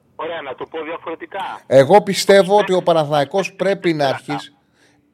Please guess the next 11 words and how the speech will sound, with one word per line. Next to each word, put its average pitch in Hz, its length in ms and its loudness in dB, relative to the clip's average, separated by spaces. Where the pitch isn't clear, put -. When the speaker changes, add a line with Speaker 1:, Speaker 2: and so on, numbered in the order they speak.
Speaker 2:
Πιστεύω 170 480 2
ότι 131 180 -4
πρέπει 180 340 -2
να 135 120 -6
αρχίσει 165 340 -8
ο 143 60 -6
Παναθηναϊκός 127 540 -6
για 139 100 -8
τα 120 140 -8
δύσκολα 143 380 -6
παιχνίδια. 131 600 -12